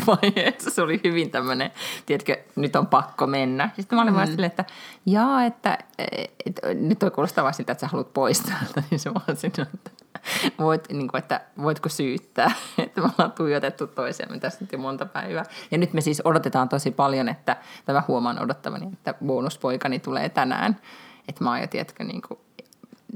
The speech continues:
Speaker 1: tiedätkö, että vaan se tulee muita ihmisiä tänne, kun vaan niin kuin me pyöritään tällä. Että näin. Mut tota, mut selvittiin siitäkin pääsiäisestä. Hyvin oli erikoinen pääsiäinen ja todella paljon kuului viiniä.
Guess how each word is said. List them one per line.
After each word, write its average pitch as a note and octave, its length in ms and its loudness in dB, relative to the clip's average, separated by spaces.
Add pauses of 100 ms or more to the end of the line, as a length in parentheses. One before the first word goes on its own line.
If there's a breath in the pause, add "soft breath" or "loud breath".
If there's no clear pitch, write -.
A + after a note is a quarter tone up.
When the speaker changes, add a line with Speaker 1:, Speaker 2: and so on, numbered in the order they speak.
(560)
Speaker 1:
tiedätkö, G3+ 220 2
että G3+ 120 -2
vaan A3+ 140 6
se F#3+ 80 2
tulee G3+ 220 4
muita G3+ 280 6
ihmisiä C3+ 480 -2
tänne, D3+ 360 -6 (100)
kun - 140 -20
vaan C3 200 -4
niin D#3 120 -10
kuin A3 160 -14 (380)
me C3+ 220 -6
pyöritään F3 540 -4
tällä. G#3 240 -6 (2500 loud breath)
Että B3 300 2
näin. D3+ 400 2 (760 loud breath)
Mut C4+ 320 2
tota, C4 560 6 (240)
mut E4 200 0
selvittiin D4 380 4
siitäkin A#3+ 340 4
pääsiäisestä. D#3 680 2 (140)
Hyvin A3+ 220 4
oli A3+ 180 4
erikoinen E3+ 360 2
pääsiäinen F3 420 2
ja F#3 120 6
todella G#3+ 360 6
paljon D3 300 4
kuului C#3+ 260 2
viiniä. A2+ 480 2